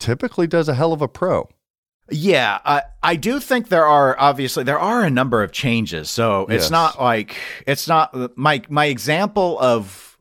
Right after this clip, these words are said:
Speaker 2: a Borg one where there wasn't was, uh, and you may disagree with me on this one, would be Guardians, where it felt like you just had these,
Speaker 1: No, you're
Speaker 2: these
Speaker 1: right. You're right.
Speaker 2: decorative Groot hands,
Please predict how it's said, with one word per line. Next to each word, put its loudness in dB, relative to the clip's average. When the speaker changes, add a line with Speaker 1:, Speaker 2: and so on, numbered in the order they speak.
Speaker 2:
a -2
Borg 0
one -2
where 0
there -2
wasn't -4
was, -8
uh, -6
and 0
you 2
may 0
disagree -4
with -2
me -8
on -8
this -8
one, -8
would -6
be -10
Guardians, -4
where 2
it -2
felt 0
like -2
you -6
just -8
had -2
these, -8
Speaker 1:
No, 2
you're 0
Speaker 2:
these 0
Speaker 1:
right. 0
You're -14
right. -18
Speaker 2:
decorative 0
Groot -4
hands, -10